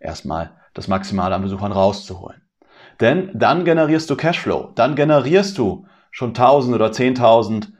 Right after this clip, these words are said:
oder vielleicht auch zwanzigtausend Euro Umsatz im Monat und kannst das dann investieren in Werbeanzeigen. Und wenn dann deine Conversion-Rate gut ist, dann solltest du mit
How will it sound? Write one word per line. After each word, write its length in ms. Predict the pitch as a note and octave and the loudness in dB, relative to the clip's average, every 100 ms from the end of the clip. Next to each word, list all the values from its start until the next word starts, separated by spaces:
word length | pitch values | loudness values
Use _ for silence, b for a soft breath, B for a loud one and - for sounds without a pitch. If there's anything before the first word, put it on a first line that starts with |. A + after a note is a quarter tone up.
| B | B
oder 100 | G2+ | -14
vielleicht 160 | G2 A2 | -6 -4
auch 60 | G#2+ | -2
zwanzigtausend 720 | B2 C#3+ B2+ - A2 G#2+ G2 | 0 0 -2 0 0 0 -4
Euro 160 | G2+ | -4
Umsatz 420 | G#2 C#3 A#2+ G#2+ | -4 -2 -2 -2
im 100 | F#2+ | -4
Monat 400 | F#2 F#2+ G#2 A#2+ | -6 -4 -4 -6
und 140 | A2+ A2+ | -8 -6
kannst 300 | A#2 A2+ - | -6 -6 0
das 200 | B2+ - | 0 2
dann 180 | C#3 C3 | 0 0
investieren 840 | A#2 A2 G#2+ - A2 G#2+ A2 - B B | 0 -2 -2 -8 -2 -2 -2 -10 B B
in 140 | - G#2 | -10 -2
Werbeanzeigen. 640 | G#2 F#2 D2 - - - _ _ B B B | 0 -2 -6 -12 -18 -20 _ _ B B B
Und 80 | - | -4
wenn 160 | B2 A#2 | 0 4
dann 200 | C#3+ F#3 | 4 6
deine 260 | D#3 D3 | 4 4
Conversion-Rate 840 | D3 C3 B2+ E3 F3+ D#3+ C#3+ C#3 | 0 0 4 4 4 4 2 2
gut 180 | B2+ F3 | -2 -2
ist, 240 | G2 E2 G#2+ | -4 -4 0
dann 220 | B2+ D#3 | 0 2
solltest 340 | C3+ B2+ - | 0 -2 -6
du 60 | B2 | -6
mit 180 | A2 | -6